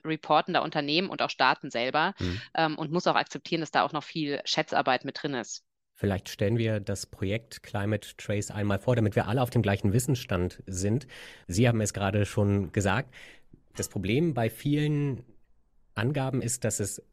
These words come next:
Speaker 2: Schätzungen sind und eventuell, ich glaub, man kann sich das bei dem einen oder anderen Unternehmen speziell vorstellen, man entweder nicht genau schätzen will oder nicht genau schätzen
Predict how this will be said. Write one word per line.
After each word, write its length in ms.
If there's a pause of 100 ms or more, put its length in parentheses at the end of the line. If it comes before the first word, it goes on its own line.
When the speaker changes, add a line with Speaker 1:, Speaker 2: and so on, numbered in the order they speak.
(140)
Speaker 2:
Schätzungen 580
sind 360
und 320
eventuell, 880
ich 140
glaub, 180
man 120
kann 160
sich 100
das 160
bei 140
dem 180
einen 240
oder 220
anderen 320
Unternehmen 400
speziell 320
vorstellen, 500
man 240
entweder 440
nicht 200
genau 240
schätzen 500
will 300
oder 260
nicht 220
genau 260
schätzen 440